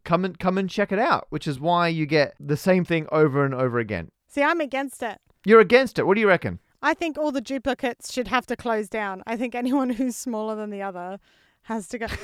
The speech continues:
Speaker 1: <laughs>
Speaker 2: So, in your research, Matt, what's the funniest thing?
Speaker 1: Okay, so, uh, first of all, I'm gonna answer the opposite question to what you asked, because there are things which are called big but are smaller than what they are.
Speaker 2: What?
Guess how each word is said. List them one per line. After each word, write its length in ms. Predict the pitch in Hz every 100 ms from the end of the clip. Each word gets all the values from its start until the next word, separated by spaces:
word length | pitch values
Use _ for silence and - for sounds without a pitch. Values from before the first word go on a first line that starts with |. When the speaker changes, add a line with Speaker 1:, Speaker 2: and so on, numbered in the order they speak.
| - -
Speaker 1:
<laughs> 80 | 220 302 302 320 285 -
Speaker 2:
So, 360 | 302 285 226 196 - 214 -
in 160 | 285 294
your 120 | 277
research, 520 | 269 302 - 247 -
Matt, 240 | 240 202 - _ _ -
what's 220 | 254 269
the 100 | 277
funniest 500 | - 269 254 254 - -
thing? 360 | 262 247 196 - _ _ - -
Speaker 1:
Okay, 320 | - 220 131
so, 300 | - 220 196 -
uh, 160 | 170 170
first 260 | - 220 202
of 80 |
all, 200 | 180 196
I'm 200 | 180 175
gonna 200 | 156 156
answer 320 | 151 170 170 143
the 120 | 147
opposite 420 | 220 240 196 139
question 440 | - 147 - 131 120
to 100 | 127
what 160 | 127 120
you 160 | 113
asked, 480 | 92 101 120 - - - - -
because 560 | 147 - 175 165 151 - _ _ -
there 200 | 165 165
are 40 | 147
things 400 | - 208 214 165
which 300 | 165 - -
are 120 | 147
called 480 | - - 208 190 135
big 320 | 180 127 110
but 140 | 135
are 80 | 131
smaller 640 | 117 - - 165 170 160 139
than 180 | 123 135
what 160 | 127
they 160 | 123 117
are. 280 | 113 87 -
Speaker 2:
What? 480 | 330 330 330 320